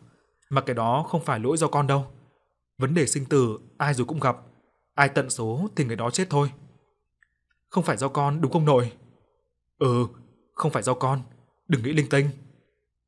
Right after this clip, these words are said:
Bà Liên vội chạy ra sau nhà vì có mùi khét, con Lệ thì vẫn cứ mãi ngẩn ngơ chưa hoàn hồn. Sáng hôm sau,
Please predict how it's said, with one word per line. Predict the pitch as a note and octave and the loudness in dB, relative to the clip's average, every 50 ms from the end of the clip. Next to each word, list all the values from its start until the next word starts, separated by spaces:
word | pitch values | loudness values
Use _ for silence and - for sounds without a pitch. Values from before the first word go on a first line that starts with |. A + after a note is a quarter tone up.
| _ _ _ _ _ _ _ _ _ _ _ | _ _ _ _ _ _ _ _ _ _ _
Bà | - C3+ | 2 2
Liên | B2 C3 C3+ C3+ C3 | 4 4 2 0 2
vội | A#2+ C#3+ C#3+ B2 A2+ | 2 2 2 2 2
chạy | - B2 A2+ | 0 -4 -2
ra | B2+ C3 | -2 -2
sau | B2+ - C#3 B2+ | -2 -4 -4 -4
nhà | B2 B2+ A#2+ A#2 A2+ A2+ A2+ - - | -2 0 0 0 0 -2 -4 -6 -6
vì | - B2 | -6 -4
có | - C#3 | -2 0
mùi | D#3 D3+ A#2 | 0 0 0
khét, | - - F#3 G#3+ - - - - - _ _ _ _ _ _ _ | 0 0 -2 -2 -2 -6 -12 -20 -20 _ _ _ _ _ _ _
con | - F#3+ F3+ | 2 4 4
Lệ | F3 C3+ A#2 G#2 | 4 4 2 0
thì | A#2+ A#2 A2+ A2 | -2 -2 -2 -2
vẫn | G#2 - F3 F3+ | -2 -2 -4 -2
cứ | - D#3 C#3 | -2 -2 -2
mãi | C3+ D3+ C#3+ F3 | 0 -2 -2 0
ngẩn | F#3+ G3 D3+ A#2 G#2+ | 0 0 0 -2 -2
ngơ | A#2 C3 C3+ C3+ | -2 0 0 0
chưa | B2+ - C3 | 0 0 -2
hoàn | B2+ A#2+ G#2+ | -2 -2 0
hồn. | G#2+ A#2+ A#2 A2+ G#2 - - - _ _ _ _ _ _ _ _ _ _ _ _ _ _ _ _ _ _ _ _ _ _ _ _ _ _ _ _ _ _ _ _ _ _ _ _ _ _ _ _ | 0 0 0 0 -2 -6 -12 -20 _ _ _ _ _ _ _ _ _ _ _ _ _ _ _ _ _ _ _ _ _ _ _ _ _ _ _ _ _ _ _ _ _ _ _ _ _ _ _ _
Sáng | - - - A#2 | -6 -6 -4 -4
hôm | C#3 B2 | -4 -2
sau, | - B2+ B2 B2+ B2 - | 2 2 2 2 2 -2